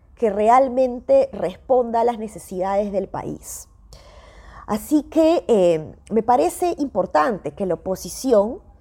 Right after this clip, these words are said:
sea consciente de quiénes ganan y quiénes pierden por alocarse y aferrarse a la mera idea de que Castillo debe estar fuera del poder.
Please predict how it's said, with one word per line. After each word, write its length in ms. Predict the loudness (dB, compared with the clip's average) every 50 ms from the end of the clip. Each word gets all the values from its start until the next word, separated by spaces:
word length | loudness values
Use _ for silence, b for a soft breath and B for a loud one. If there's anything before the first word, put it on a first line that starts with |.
| _ _ -20
sea 320 | -14 -4 0 2 2 2 2
consciente 880 | 0 -2 -4 -4 -6 -6 -2 0 0 0 0 -2 -4 -6 -6 -6 -6 -8 -10 -10
de 180 | -8 -8 -8
quiénes 480 | -4 0 2 4 4 4 0 -4 0 2
ganan 460 | 2 2 2 2 -2 -4 -4 -6 -6 -8
y 100 | -10 -10
quiénes 520 | -4 -2 -2 0 0 -2 -4 -6 -8 -10 -10 -2
pierden 600 | 2 6 6 6 6 4 0 -6 -6 -8 -8 -12 -18 b b b b b b
por 180 | 2 2 4 4
alocarse 960 | 4 4 4 2 2 2 2 4 4 2 0 -4 -12 -14 -12 -10 -10 -10 -12 b b b b b
y 100 | 0 2
aferrarse 800 | 2 2 2 0 0 0 2 2 2 2 2 0 -2 -2 -2 0
a 40 | 2
la 140 | 2 2 0
mera 280 | 0 0 2 4 2
idea 400 | 2 2 2 4 4 4 4 4
de 140 | 2 2 0
que 140 | 0 -4 -8
Castillo 560 | -8 -12 -12 -12 -10 -8 -4 0 0 0 2
debe 180 | 0 0 -2 -4
estar 300 | -6 -6 -6 -8 -8 -6
fuera 340 | -4 -2 -2 0 0 0
del 140 | -2 -4 -6
poder. 340 | -8 -12 -14 -12 -14 -16